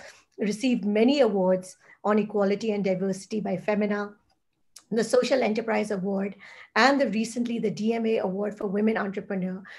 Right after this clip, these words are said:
for doing significant work in social impact in India. Some su-, do's and don'ts before we begin, some house rules. Yes, you are all on mute,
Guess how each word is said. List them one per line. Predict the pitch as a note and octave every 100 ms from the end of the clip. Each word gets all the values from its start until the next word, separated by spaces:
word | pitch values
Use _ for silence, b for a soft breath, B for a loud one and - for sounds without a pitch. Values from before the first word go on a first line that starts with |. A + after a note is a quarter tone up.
| B
for | - F#3+
doing | A#3 A#3+
significant | A#3+ F3+ G3+ G3+ B3+ A#3+
work | G3+ F#3
in | G3 F3+
social | G3+ - F#3+
impact | F3+ F3+ F#3 -
in | F3
India. | F3+ E3+ - - _ _ _ b b b b
Some | - B3
su-, | A#3+ D4
do's | G#3+ F#3 C4+ C#4+
and | C4+
don'ts | G#3+ G#3 A3+
before | A3 A3 G3+
we | G3+ A3
begin, | G#3+ G#3+ G#3+ G#3+
some | G#3+ G3
house | F#3 G3+ -
rules. | A3 A3+ G3
Yes, | G#3 G#3+ G#3+ A#3
you | G3+
are | G3 F#3+
all | F3+ F#3+
on | F#3
mute, | F#3 F3+ B3